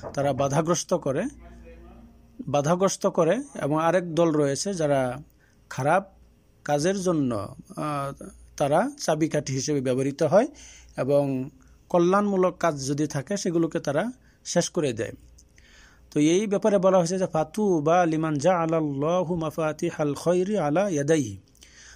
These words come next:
তো সুসংবাদ হলো ওই ব্যক্তির জন্য যে ব্যক্তির দুই হাতে আল্লাহ রাব্বুল আলামিন কল্যাণমূলক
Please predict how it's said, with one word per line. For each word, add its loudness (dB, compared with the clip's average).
তো 2
সুসংবাদ 0
হলো 2
ওই 0
ব্যক্তির 0
জন্য 0
যে 2
ব্যক্তির -2
দুই 2
হাতে 0
আল্লাহ 4
রাব্বুল 2
আলামিন 0
কল্যাণমূলক 0